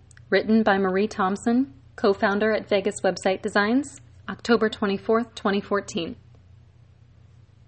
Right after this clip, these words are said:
There is no overstressing how important it is for your company to have a great website.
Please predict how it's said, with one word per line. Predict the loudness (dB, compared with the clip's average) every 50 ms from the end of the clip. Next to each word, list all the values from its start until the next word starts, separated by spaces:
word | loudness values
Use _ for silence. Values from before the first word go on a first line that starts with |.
| _ _ -12 -4
There | 0 2 4
is | 4 4 4
no | 4 4 4 6 6 4 4
overstressing | 4 2 0 0 0 -2 -2 0 0 0 0 0 -2 -6 -6
how | -4 -4 -2 -2
important | -2 -2 -2 0 -2 -2 -2 -2
it | -2 0
is | 0 0 0 -2 -4 -10 -8 -4
for | -2
your | 0 0 -2
company | -2 -2 -2 -4 -2 -4 -4 -6 -6
to | -6 -6
have | -4 -4 -2
a | -4
great | -2 0 0 0 0 0
website. | 0 0 0 0 -2 -6 -6 -6 -8